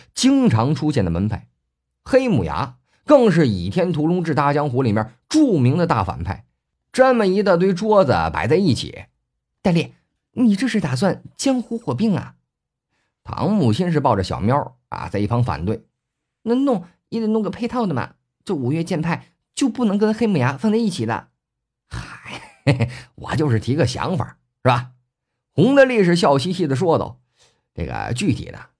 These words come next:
还得这位经理安排，对吧？”“啊，对，对，对，对，对，对，<laughs> 我有办法了，我有办法了。”这大堂经理啊，是灵感哗哗的。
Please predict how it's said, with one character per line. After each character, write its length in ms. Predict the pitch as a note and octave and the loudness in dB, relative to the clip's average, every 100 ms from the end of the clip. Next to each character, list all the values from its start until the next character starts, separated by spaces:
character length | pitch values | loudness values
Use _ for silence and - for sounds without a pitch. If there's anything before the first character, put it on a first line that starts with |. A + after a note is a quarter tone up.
| - | -4
还 120 | C3 | 0
得 80 | B2+ | 2
这 80 | C3+ | 2
位 100 | B2+ | 2
经 220 | A3 G3+ | 2 0
理 60 | - | 0
安 220 | G2+ F#2+ | 0 -2
排， 180 | E2+ - _ _ - | -4 -10 _ _ 2
对 80 | |
吧 280 | E3+ D#3+ F3 _ _ _ _ | 4 4 0 _ _ _ _
？”“啊， 100 | E3 | 4
对， 140 | G#3+ B3 | 6 8
对， 120 | C4+ | 8
对， 120 | G#3+ | 6
对， 120 | F3+ | 6
对， 100 | F3 | 4
对， 260 | D#3 B2 G#3+ G#3+ | 2 2 0 2
<laughs> 220 | D4 D4 | 2 4
我 160 | A#3 | 6
有 100 | B3 | 6
办 140 | E3 C#3 | 6 2
法 80 | - | -4
了， 80 | - - | -16 -4
我 180 | B3 D#4+ | 4 4
有 140 | G#3 | 4
办 160 | - D#3 | 2 2
法 140 | F#2+ | 0
了。” 120 | - - _ _ _ _ _ _ | -6 -20 _ _ _ _ _ _
这 120 | G2 | 0
大 180 | A2+ A2 | 2 2
堂 140 | A2 | 2
经 180 | A#2 C3 | 2 0
理 240 | D#2+ - - _ - | -2 -6 -18 _ -16
啊， 160 | G1+ D#2 | -10 -8
是 140 | F#2+ | -4
灵 200 | F2+ C#3+ | -2 -2
感 160 | F#2+ F#2+ | -2 -2
哗 280 | C3 C#3+ B2+ | 0 2 2
哗 240 | F2 D2 | 2 -2
的。 120 | - | -6